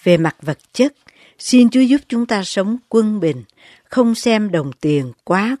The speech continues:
quan trọng đến nỗi đổ hết sức lực, thì giờ và việc làm để kiếm tiền. Nhưng cũng không lười biếng,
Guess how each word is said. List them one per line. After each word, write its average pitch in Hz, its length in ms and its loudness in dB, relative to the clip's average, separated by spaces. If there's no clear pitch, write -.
quan 202 280 -2
trọng 147 300 -6
đến 254 240 4
nỗi 175 240 0
đổ 160 320 0
hết 262 300 0
sức - 340 -4
lực, 160 220 -4
thì 165 240 -2
giờ 135 400 -4
và 151 160 -6
việc 135 280 -8
làm 131 460 -6
để 143 220 -6
kiếm 180 220 -6
tiền. 147 200 -2
Nhưng 233 220 4
cũng 147 200 -4
không 208 280 -2
lười 165 320 2
biếng, 170 380 -4